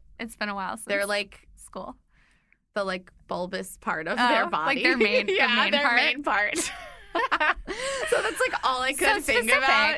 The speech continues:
Speaker 1: What a
Speaker 2: Yeah, it's
Speaker 1: specific
Speaker 2: really weird. Um,
Speaker 1: <laughs>
Speaker 2: but endearing. And now he's ruined bees for me 'cause that's all I think about. I was like, "Where are the women's thoraxes?" <laughs>
Speaker 1: Oh, boy.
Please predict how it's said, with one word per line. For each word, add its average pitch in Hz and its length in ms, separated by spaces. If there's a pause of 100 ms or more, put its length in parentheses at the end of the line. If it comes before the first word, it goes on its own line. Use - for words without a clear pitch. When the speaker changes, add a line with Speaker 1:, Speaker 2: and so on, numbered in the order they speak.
(140)
Speaker 1:
What 330 80
a - 40
Speaker 2:
Yeah, 214 160
it's 220 80
Speaker 1:
specific 277 520
Speaker 2:
really 202 220
weird. 165 320 (300)
Um, 196 580 (240)
Speaker 1:
<laughs> - 220
Speaker 2:
but 226 200
endearing. 285 460
And 196 100
now 180 180
he's 214 180
ruined 185 300
bees 175 240
for 180 80
me 160 160
'cause 165 100
that's 160 220
all 165 220
I 170 120
think 180 280
about. 156 240
I - 20
was 175 140
like, 160 220 (420)
"Where 151 180
are 165 40
the 185 100
women's 240 280
thoraxes?" 294 640
<laughs> - 580 (1600)
Speaker 1:
Oh, 330 160
boy. 190 340